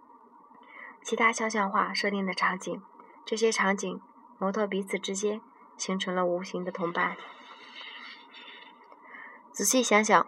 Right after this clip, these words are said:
弗洛伊德基本上是一个室内画家，几乎所有对他的人物、主体、对象、观察都是在工作室内进行的，甚至画马都是在马厩里进行的。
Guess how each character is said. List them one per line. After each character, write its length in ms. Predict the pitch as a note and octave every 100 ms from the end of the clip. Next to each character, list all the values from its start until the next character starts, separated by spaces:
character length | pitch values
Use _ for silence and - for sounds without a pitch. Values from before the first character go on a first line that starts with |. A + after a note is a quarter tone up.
| - - -
弗 100 | G3+
洛 100 | A3
伊 140 | A3
德 140 | G#3
基 160 | G#3 A3+
本 160 | F#3+ F3+
上 160 | G3
是 160 | F#3+ F#3
一 120 | F3+
个 120 | G3
室 180 | G3 F3
内 140 | F#3
画 240 | F3+ F#3 F#3
家， 260 | G3 G3+ - - - -
几 140 | - C4
乎 160 | C4+
所 160 | B3+ A3
有 120 | G3+
对 160 | G3 G#3
他 160 | G#3
的 120 | G#3 G3
人 280 | F#3 F3+
物、 180 | F#3+ F#3+ - - -
主 220 | - G3+
体、 240 | A3 G3 - -
对 160 | G#3 G3
象、 340 | - - F#3 - - -
观 240 | - A#3 A#3
察 260 | F#3 F3+ - - -
都 100 | A3+
是 120 | G#3
在 160 | G3
工 180 | F#3+ G#3
作 140 | G3+ F#3+
室 160 | G#3
内 120 | F#3+
进 200 | F#3 F#3+
行 200 | F#3+ F3
的， 160 | F3 F3+ - - - - - - - -
甚 200 | C4 B3+
至 80 |
画 220 | B3 B3 A3+
马 240 | F#3+ - -
都 100 | G#3+
是 160 | G#3
在 140 | G3 G3
马 180 | F3+ F3
厩 180 | A3 G3+
里 120 | E3+
进 200 | F3+ F3+
行 240 | - F3+
的。 140 | F3